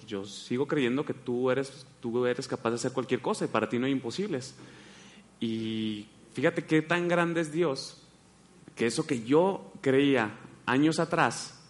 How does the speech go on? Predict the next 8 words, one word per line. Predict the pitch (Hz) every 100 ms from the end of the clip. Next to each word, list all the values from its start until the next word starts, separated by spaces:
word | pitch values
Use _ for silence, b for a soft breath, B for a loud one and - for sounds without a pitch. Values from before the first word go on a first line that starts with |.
| - -
y |
nunca | 123 156 202 208
dejé | 170 165
de | 165
creer, | 131 110 117 127 B B B B -
me | - 120
mantuve | 127 117 156
expectante, | 180 170 - 131 120 135